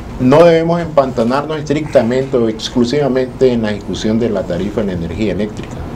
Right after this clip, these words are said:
Aquí hay otros precios de combustibles líquidos que no han bajado. Me refiero al diésel, ha bajado apropiadamente, diésel, gasolinas.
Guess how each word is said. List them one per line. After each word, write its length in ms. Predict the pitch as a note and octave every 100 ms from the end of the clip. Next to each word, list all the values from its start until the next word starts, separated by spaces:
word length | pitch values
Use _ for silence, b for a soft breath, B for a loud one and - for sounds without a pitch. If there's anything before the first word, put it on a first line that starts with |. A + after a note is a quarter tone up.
| - - - - -
Aquí 180 | F#2 F2
hay 60 | A#2
otros 260 | C3+ C#3 C3+
precios 340 | C#3+ E3 A#2
de 40 |
combustibles 560 | G2 G2 F2+ B2 B2 A#2
líquidos 380 | A2+ C3 G#2+ F2
que 120 | E2+
no 100 | F2
han 80 | F#2+
bajado. 300 | F2 F2 E2+ C#2 - - - - - - - -
Me 80 | G2+
refiero 380 | F#2+ A2+ A#2+ A#2+
al 100 | F#2+
diésel, 420 | B2+ B2 C3 B2 - - - -
ha 120 | A2+ - G#2
bajado 400 | G2+ C3 F3 F3
apropiadamente, 880 | G2 - F2+ A#2+ B2+ G2 A#2 A2 - E2 - B B -
diésel, 400 | A2+ E3+ - E3+ F3 - -
gasolinas. 600 | - F#2+ E2 F#2+ E2+ -